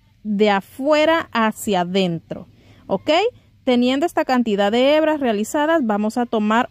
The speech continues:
otro grupo de hebras que está en la parte de arriba, que serían dos, y empezamos a trabajar con este nuevo grupo de líneas y con el grupo anterior.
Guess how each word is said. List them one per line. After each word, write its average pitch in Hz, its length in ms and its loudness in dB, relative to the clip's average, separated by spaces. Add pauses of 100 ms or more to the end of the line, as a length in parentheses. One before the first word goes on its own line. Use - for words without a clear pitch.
(140)
otro 214 420 2
grupo 220 340 0
de 214 260 2
hebras 220 300 0
que - 80 -6
está 175 240 -6
en 180 80 -2
la 196 100 -2
parte 165 360 -6
de 185 80 0
arriba, 262 420 0
que 196 140 -4
serían 190 520 -2
dos, 277 380 2 (340)
y 247 120 0
empezamos 311 520 2
a 339 120 2
trabajar 233 520 2
con 208 200 -2
este 202 240 -4
nuevo 190 320 -2
grupo 214 320 0
de 233 100 2
líneas 330 600 0
y 294 160 0
con 277 240 0
el 226 160 0
grupo 233 480 0 (100)
anterior. 202 800 -2